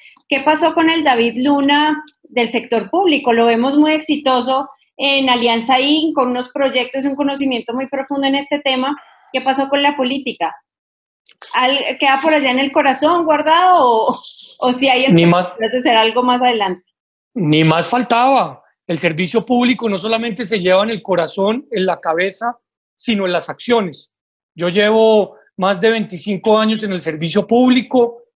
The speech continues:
Speaker 2: eh, con cinco principios que siempre he aplicado. El primero, entender la política como el arte de servir y no como la actividad para servirse.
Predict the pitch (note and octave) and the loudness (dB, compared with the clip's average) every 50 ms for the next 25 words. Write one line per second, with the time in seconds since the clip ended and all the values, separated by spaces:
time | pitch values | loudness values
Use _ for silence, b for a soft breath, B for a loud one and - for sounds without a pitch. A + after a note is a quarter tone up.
0 | _ _ F#3 E3 E3+ F3+ - - G3+ G3+ F#3 - - C#4 C4 B3+ A3+ - C4 A3 | _ _ 0 0 0 0 0 0 0 0 0 0 2 2 2 2 2 2 -2 -2
1 | - B3+ G3 F#3 - - - G#3+ G3 - - A3 G#3+ - - F3 - G#3 G3 F#3+ | 2 0 0 0 0 -2 -2 -2 -2 0 -2 -4 -2 -2 -4 -4 0 0 0 0
2 | F3 G3+ G3 F#3+ - G3 F3+ - - G#3 G3+ G#3+ A#3 C#4 - - _ _ _ _ | 2 -2 -2 0 -2 -6 -4 -2 0 2 2 2 2 0 -4 -10 _ _ _ _
3 | _ _ E3+ D#3+ D#3 - E3+ E3+ F3 F#3 G3+ G3+ G#3+ A3 A3 A3 A3 _ _ _ | _ _ -2 -2 0 0 0 2 2 2 4 4 4 2 2 0 -4 _ _ _
4 | _ _ G3 F3+ - G3+ F3 F3 E3 F3 F3+ F#3+ G3+ G3+ A3 G#3 F#3+ F#3 D#3 A3 | _ _ -4 -2 0 0 -2 2 2 2 2 2 2 2 0 0 0 0 -2 -2
5 | - A3+ G3 - G3 F3+ E3+ E3 E3 E3 E3+ E3+ - G#3 G#3 G3+ - - D#3+ D3+ | -2 -2 -2 -2 -2 0 0 2 2 2 0 2 2 2 2 2 0 -2 -4 -4
6 | D3 D3 D3+ G3 G#3+ A3 C4 C4+ - _ _ _ _ _ - A3 F3+ F#3 F#3 F#3 | -2 0 2 2 2 2 0 -2 -8 _ _ _ _ _ -2 0 2 2 0 0
7 | - G#3 G#3 G#3+ G3+ F#3 - - - F3 E3 E3 E3+ E3 E3 E3 F3 E3+ - _ | 0 0 2 2 2 0 -2 -4 -4 -4 -2 0 2 2 2 2 0 -2 -8 _
8 | _ - G3+ G3 G3 F#3 - E3 E3 D3+ D3 D3 F#3+ F#3 E3+ D#3+ - - C#4 | _ -2 0 0 0 -2 -2 -4 -4 -4 -2 0 0 0 -2 -4 -8 -8 -8